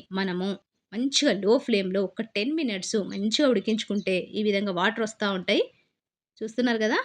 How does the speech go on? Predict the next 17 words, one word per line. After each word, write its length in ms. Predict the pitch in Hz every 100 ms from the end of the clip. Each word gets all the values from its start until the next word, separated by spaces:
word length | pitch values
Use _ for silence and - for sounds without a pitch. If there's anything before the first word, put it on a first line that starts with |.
| - _ _ _ _ _ _ _ _ _ _ _ _ _ _ _
ఈ 80 | 254 339
టైంలో 340 | 269 202 196
మనం 180 | 190 190
కసూరి 360 | 214 214 302 277
మేతి 200 | 214 262
వేసేసుకుందాం. 540 | 233 185 - 175 185
కొత్తిమీర 360 | 180 220 269 262
ఉంటే 140 | 254 403
కొత్తిమీర 340 | 233 220 196
వేసేసుకోండి, 520 | 185 180 160 - 214 403
కసూరి 360 | 214 208 214 214
మేతి 180 | 185
వేసుకుంటే 360 | 180 175 214 269
ఇంకా 160 | 220 214
ఫ్లేవర్ 320 | 214 196 196
మంచిగా 300 | 180 185 202
వస్తది. 340 | 190 - 185